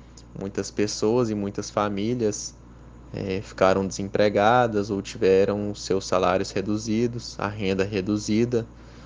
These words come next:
Desse modo, muitas pessoas não tiveram condições de continuar pagando o valor que pagavam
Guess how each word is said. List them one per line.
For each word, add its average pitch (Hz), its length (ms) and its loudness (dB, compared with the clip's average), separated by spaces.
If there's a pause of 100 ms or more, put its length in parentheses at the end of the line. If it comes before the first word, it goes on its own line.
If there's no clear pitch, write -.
(300)
Desse 101 360 -2
modo, 120 500 4 (460)
muitas 107 320 -4
pessoas 117 720 6
não 113 120 2
tiveram 113 440 4
condições 113 680 0
de - 60 -10
continuar 98 520 2
pagando 110 720 4 (420)
o - 80 -8
valor 104 540 6
que - 220 -10
pagavam 113 680 4